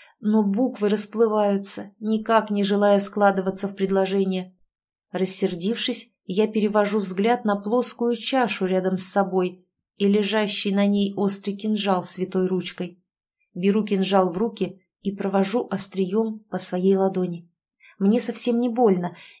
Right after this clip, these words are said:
и я спокойно смотрю, как кровь тягучими каплями скатывается из пореза в плоскую чашу.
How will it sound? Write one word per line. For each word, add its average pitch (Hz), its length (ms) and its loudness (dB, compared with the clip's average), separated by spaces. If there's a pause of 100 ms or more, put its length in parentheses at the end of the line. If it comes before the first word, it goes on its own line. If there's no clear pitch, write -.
и 208 80 0
я 220 160 4
спокойно 220 520 2
смотрю, 214 600 2
как 196 280 0
кровь 247 540 -2
тягучими 208 600 -2
каплями 226 580 0
скатывается 233 960 -2
из 202 260 -4
пореза 220 480 -2
в 226 100 -12
плоскую 196 580 -2
чашу. 185 580 -6